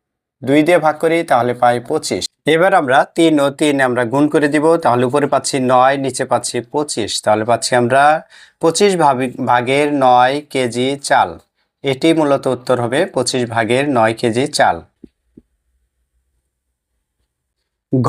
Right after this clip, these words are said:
নম্বর প্রশ্নটিতে আছে, দুইশো সেন্টিমিটারে চল্লিশ পার্সেন্ট কত? আমরা প্রথমে লিখে নিব দুইশত সেন্টিমিটারের চল্লিশ পার্সেন্ট।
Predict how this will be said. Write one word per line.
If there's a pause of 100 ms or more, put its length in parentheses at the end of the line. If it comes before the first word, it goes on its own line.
নম্বর
প্রশ্নটিতে
আছে,
দুইশো
সেন্টিমিটারে
চল্লিশ
পার্সেন্ট
কত?
আমরা
প্রথমে
লিখে
নিব (100)
দুইশত (1500)
সেন্টিমিটারের (720)
চল্লিশ
পার্সেন্ট।